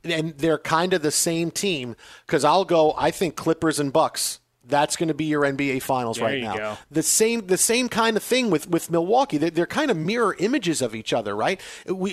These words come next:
Speaker 1: except Milwaukee's been a really good team for more than just a year, right? The Clippers is,
Speaker 2: Mm-hmm.
Speaker 1: here, here we are now with Kawhi Leonard. We're trying to figure everything out. Uh, but the Bucks have had a couple of years, a couple of M V Ps for Giannis, and as the contender, as the number one seed in the East,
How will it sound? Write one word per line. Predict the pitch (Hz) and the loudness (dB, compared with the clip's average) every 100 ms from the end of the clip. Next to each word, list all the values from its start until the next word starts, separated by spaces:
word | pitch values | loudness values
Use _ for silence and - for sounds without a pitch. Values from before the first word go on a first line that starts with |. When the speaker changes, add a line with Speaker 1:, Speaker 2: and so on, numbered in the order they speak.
| 160 | -2
Speaker 1:
except | 175 - 214 | -2 0 2
Milwaukee's | 208 208 254 254 202 | 2 4 4 2 0
been | 151 185 | 0 2
a | |
really | 165 160 175 175 | 2 2 2 0
good | 135 160 160 | 0 0 0
team | - 165 143 | -2 -4 -2
for | - | -2
more | 139 143 139 | 0 2 2
than | 135 | 0
just | 127 127 - | -2 -2 -2
a | |
year, | 120 117 101 - | -8 -10 -12 -6
right? | 123 139 | -2 -2
The | 127 | -2
Clippers | - 170 160 147 | -2 0 0 0
is, | 143 | -2
Speaker 2:
Mm-hmm. | 131 175 | -4 -6
Speaker 1:
here, | 208 175 | 0 2
here | 170 | 4
we | 175 175 | 4 6
are | 160 | 4
now | 156 156 151 | 4 4 4
with | 156 - | 2 0
Kawhi | 151 143 147 | 2 2 2
Leonard. | 143 143 | 0 0
We're | 139 | 0
trying | 143 135 | 2 2
to | 135 | 0
figure | - 131 135 | -2 -2 0
everything | 127 127 - 123 | 0 -2 -4 -4
out. | 113 110 - - - - | -2 -4 -6 -16 -18 -8
Uh, | 156 151 | -2 -2
but | 135 165 160 160 | 2 2 2 0
the | |
Bucks | 196 233 247 | 0 2 2
have | 240 | 2
had | 214 208 | 2 2
a | |
couple | 185 196 185 185 | 2 0 2 2
of | 180 | 2
years, | 165 165 160 | 2 2 2
a | 147 | 0
couple | 160 156 180 | -2 0 0
of | 160 | 2
M | 160 | 0
V | 151 165 | 0 -4
Ps | 151 156 151 | -4 -4 -2
for | - | -2
Giannis, | 139 131 123 147 - | 0 0 2 0 0
and | 139 127 | -2 -2
as | 139 151 | 0 2
the | 160 | 0
contender, | - 165 - 214 285 156 151 | -2 -4 -2 0 2 2 2
as | 143 139 | 0 2
the | 147 | 0
number | 139 151 160 | 2 2 2
one | 160 165 165 | 2 2 0
seed | - 170 | -2 -2
in | 170 | -2
the | 180 262 | -2 -2
East, | 247 - | -2 -4